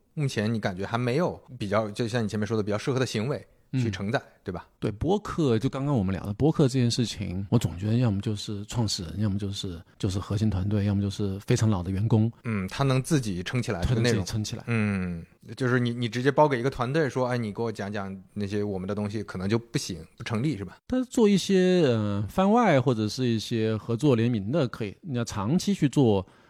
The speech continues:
Speaker 2: 可能就还比较难。所以我们现在也在找这些方向吧。再一个，我觉得内容产出上面还有，就是内容呢，就跟自己的，呃，确实跟能力是有很大的关系。呃，内容是典型的，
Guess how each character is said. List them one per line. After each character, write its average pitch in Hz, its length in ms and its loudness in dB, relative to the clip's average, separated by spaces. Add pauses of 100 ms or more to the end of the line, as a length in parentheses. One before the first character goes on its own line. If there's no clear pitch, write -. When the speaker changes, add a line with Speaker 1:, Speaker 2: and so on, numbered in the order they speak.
Speaker 2:
可 - 100 -8
能 104 140 2
就 107 100 0
还 92 120 -4
比 104 100 -4
较 90 140 -4
难。 78 280 -10
所 123 200 0
以 107 200 -2 (320)
我 92 120 -6
们 98 120 0
现 120 200 4
在 107 160 2
也 90 100 -2
在 101 300 0
找 - 340 -6
这 107 140 -2
些 101 180 -2
方 131 240 0
向 131 200 -2
吧。 - 280 -14
再 110 140 -8
一 104 80 -6
个， - 260 -8 (500)
我 - 100 -4
觉 - 20 0
得 107 80 2
内 127 120 4
容 104 160 2
产 90 220 -4
出 110 100 -4
上 107 80 0
面 107 120 -2
还 - 80 -6
有， 113 160 0 (280)
就 - 100 -4
是 143 60 2
内 214 160 8
容 90 260 2
呢， 85 200 -8
就 104 100 -4
跟 107 200 0
自 123 120 0
己 90 200 -6
的， 87 360 -12 (120)
呃， 110 120 -12
确 123 140 0
实 107 120 0
跟 101 120 -2
能 92 180 -4
力 120 120 0
是 - 120 -6
有 98 40 -6
很 78 120 -10
大 90 120 -10
的 80 60 -14
关 101 220 -8
系。 - 180 -10 (600)
呃， - 340 -12 (300)
内 180 220 8
容 101 160 4
是 110 120 0
典 92 300 -4
型 90 320 -4
的， 101 260 0